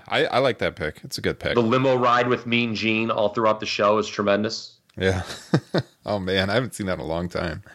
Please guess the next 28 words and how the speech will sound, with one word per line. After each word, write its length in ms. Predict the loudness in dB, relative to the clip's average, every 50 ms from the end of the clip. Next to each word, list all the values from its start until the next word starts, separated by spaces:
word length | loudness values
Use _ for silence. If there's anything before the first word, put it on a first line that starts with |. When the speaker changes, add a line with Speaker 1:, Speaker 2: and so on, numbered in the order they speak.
| -20 -20 -20 -20 -20 -20 -20 -20 -20 -20 -20 _ _ _ _
Speaker 1:
Yeah. 300 | -4 -2 0 0 -2 -4 -8 _ _ _
Solid 380 | -8 -4 -2 -2 -2 -2 -2 -2
pick, 220 | -2 -4 -4 -4
Justin. 340 | -4 -6 -6 -6 -6 -4 -2
I 60 | 0
like 180 | 2 2 2 2
those 180 | 0 0 -2 -2
two 140 | -4 -4 0
back 240 | 0 0 0 0 -2
to 100 | -6 -4
back. 380 | -2 -2 -2 -2 -4 -6 -6 -2
That, 260 | 0 0 0 0 0 2
uh, 260 | 2 2 2 0 -2 -4 -10 -20 -20 -20 -20 -20 _ _ _ _ _ _ _ _ _
you 80 | -4 -2
know 100 | 0 2
what? 200 | 2 2 2 2
That 120 | 0 0 0
puts 180 | -2 -4 0 2
me 100 | 2 4
in 60 | 4
an 60 | 4
interesting 500 | 2 0 2 2 2 2 0 -2 -6 -4
situation 640 | -2 -2 -2 -2 0 2 2 2 2 0 -2 -2
here 180 | 0 2 2 2
because, 600 | 2 0 0 2 2 4 4 4 4 2 0 -4
as 300 | -4 0 0 0 0 0
you 140 | 0 0 0
said, 640 | 0 -2 -2 0 2 2 4 4 2 2 0 -2